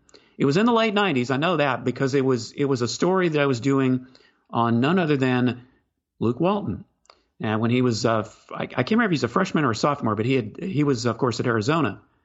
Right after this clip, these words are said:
and, uh, had a chance to interview, uh, Lute Olson, uh, for that story. Very class guy and certainly a winning coach, as you said. And with John Thompson,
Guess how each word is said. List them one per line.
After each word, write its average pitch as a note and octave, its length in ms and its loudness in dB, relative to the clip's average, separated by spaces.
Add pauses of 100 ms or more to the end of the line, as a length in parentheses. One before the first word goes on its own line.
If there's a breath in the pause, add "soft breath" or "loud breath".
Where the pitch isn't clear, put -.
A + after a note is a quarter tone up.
(160)
and, A#2 380 0
uh, G#2 240 0 (400)
had C#3+ 100 -2
a C#3+ 60 -2
chance C#3+ 320 -2
to C#3 100 0
interview, A#2 500 2 (100)
uh, A2 100 -2
Lute A#2 200 0
Olson, A2 580 -2 (360 soft breath)
uh, - 140 -2
for - 160 -2
that G2+ 180 0
story. G2+ 400 0
Very G#2+ 220 0
class B2 340 -2
guy A2+ 400 0 (340 soft breath)
and G2 160 -6
certainly B2 320 -2
a F#2+ 60 -2
winning G#2+ 240 -2
coach, B2 300 -2
as G#2+ 100 -4
you F2+ 80 -6
said. A2 420 -2 (380 loud breath)
And C3 80 0
with C#3 100 0
John F#3 260 2
Thompson, C3 600 0